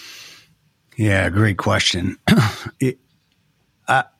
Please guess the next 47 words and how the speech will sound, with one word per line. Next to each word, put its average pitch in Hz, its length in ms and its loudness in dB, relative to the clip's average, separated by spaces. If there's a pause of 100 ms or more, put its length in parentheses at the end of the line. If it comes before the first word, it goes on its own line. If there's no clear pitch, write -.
(120)
I 120 160 2
think, 120 300 2
unfor-, 117 300 2
looking 120 320 4
back, 98 560 -2
unfortunately, 92 920 -2
I 117 120 2
had 120 180 2
a 87 40 -4
behavior 107 520 0
in 98 120 0
this 87 160 -2
building, 82 460 -6
then 82 160 -6
I 80 60 -6
had 82 160 -6
a 78 40 -10
behavior 80 500 -6
at 76 80 -10
home. 80 420 -8 (720)
Then 90 100 -2
I 87 60 0
had 87 160 0
a 85 40 -6
behavior 90 420 -2
on 87 80 0
the 85 80 -2
golf 78 260 -4
course, 82 420 -8
and 82 80 -6
I 82 40 -4
had 80 120 -4
a 80 80 -6
behavior 90 540 -2
at 82 140 -6
church, 82 500 -4
and 90 80 -4
I 87 40 -2
had 90 100 -2
a 82 40 -6
behavior 92 420 0
everywhere. - 440 -6
So - 160 -6
I 101 80 2
was 104 100 0
a 80 80 -4
chameleon. 85 640 -4